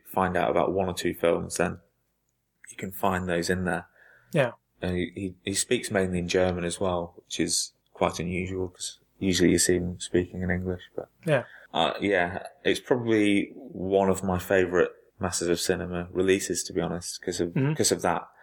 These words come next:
Speaker 1: Not just the film, which I absolutely love, but the, uh, the bonus features.
Speaker 2: I think that the, the disc itself is beautiful, but also the, the D V D cover is quite a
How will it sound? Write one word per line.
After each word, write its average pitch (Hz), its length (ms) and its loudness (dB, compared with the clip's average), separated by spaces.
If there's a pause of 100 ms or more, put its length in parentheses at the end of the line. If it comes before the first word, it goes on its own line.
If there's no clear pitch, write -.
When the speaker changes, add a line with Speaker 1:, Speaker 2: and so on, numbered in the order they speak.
(160)
Speaker 1:
Not 98 120 2
just 92 140 2
the 98 60 0
film, 92 340 0
which 80 160 -4
I 85 220 2 (280)
absolutely - 380 0
love, 90 380 2
but - 220 2
the, 90 260 0
uh, 90 160 -6 (680)
the 92 80 -2
bonus 87 360 0
features. 87 460 -2 (280)
Speaker 2:
I 160 120 0
think 139 360 0
that 139 360 -2 (140)
the, 131 380 2 (260)
the 147 100 -2
disc 131 280 2
itself 135 360 2
is 135 140 -2
beautiful, 131 460 0
but 139 260 0
also 156 320 2
the, 139 300 4 (560)
the 127 260 2
D 131 200 4
V 123 80 0
D 131 200 2
cover 120 540 0 (120)
is - 380 0 (600)
quite 135 260 4
a 123 80 -2